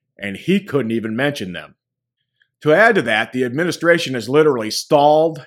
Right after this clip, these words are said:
held back, or just stopped potential problems until after the election. Gas prices are a good starting point. He gutted our petroleum reserve to make gas fall forty cents in four months.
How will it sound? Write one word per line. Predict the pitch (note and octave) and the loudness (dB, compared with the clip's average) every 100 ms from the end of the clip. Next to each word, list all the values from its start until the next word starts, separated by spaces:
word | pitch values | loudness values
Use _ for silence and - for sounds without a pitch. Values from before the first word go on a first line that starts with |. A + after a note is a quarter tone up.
| - | -2
held | C#3 E3+ | 0 0
back, | C3 B2 B2 B2 - - - | 0 0 0 -4 -10 -20 -10
or | C3 | -6
just | C#3 D#3 - | -2 -2 -4
stopped | - C#3+ C#3 - | -4 -2 -2 -6
potential | - C#3 C#3+ C#3 E3+ | -16 -4 -4 -2 -4
problems | - A2+ F#2 G#2 G#2 - _ | 0 0 0 -6 -12 -16 _
until | - C3+ D3+ C#3+ - | -8 0 2 2 0
after | B2 A#2 B2+ | -2 -2 -2
the | A#2 A2+ | -2 -2
election. | A2+ C3 B2+ G#2+ E2 _ _ _ _ _ _ | 0 0 -2 -8 -16 _ _ _ _ _ _
Gas | D3+ G3+ - | 0 0 0
prices | F#3 F3 D3+ C#3+ | 0 2 0 -2
are | C3+ | 0
a | A#2 | 0
good | C#3+ | -4
starting | - C#3 C3 A2 F#2+ | 0 2 2 0 -6
point. | G#2 E2+ - _ _ _ | -8 -10 -14 _ _ _
He | G3+ A3 B2 | 0 0 0
gutted | D3+ F#3 G#3 | 2 2 2
our | G3 F#3 | 0 0
petroleum | E3+ - D#3+ D#3 D3+ | -2 0 2 2 -2
reserve | B2+ A#2 C#3+ A#2+ G#2+ | -4 -2 0 0 -4
to | A#2 | -6
make | B2+ A#2+ | -6 -4
gas | B2+ C3+ B2+ | -4 -4 -4
fall | - A#2+ A2+ - - | -2 -2 -2 -8 -4
forty | D#3 C#3 | -2 0
cents | A#2 C#3+ B2 G#2+ | -2 -4 -6 -6
in | G2 | -8
four | A2+ A2 | -4 -4
months. | G#2 A2 - - | -2 -4 -6 -14